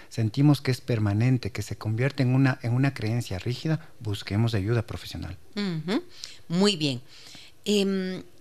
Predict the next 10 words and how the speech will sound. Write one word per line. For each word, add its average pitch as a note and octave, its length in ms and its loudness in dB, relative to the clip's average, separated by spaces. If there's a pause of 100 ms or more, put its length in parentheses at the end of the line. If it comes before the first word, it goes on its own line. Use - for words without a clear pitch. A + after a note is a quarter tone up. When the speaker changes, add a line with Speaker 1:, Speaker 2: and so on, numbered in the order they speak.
(100)
Speaker 2:
algo B3 280 -2
que A3+ 140 -4
me G3+ 80 -6
parece G3 400 -4
también F3 540 -2
interesante, E3 920 -2 (340)
busquen A#3+ 460 0
material, C#3 720 -4 (140)
lean, B2+ 720 2
Speaker 1:
Mm. G2 60 -2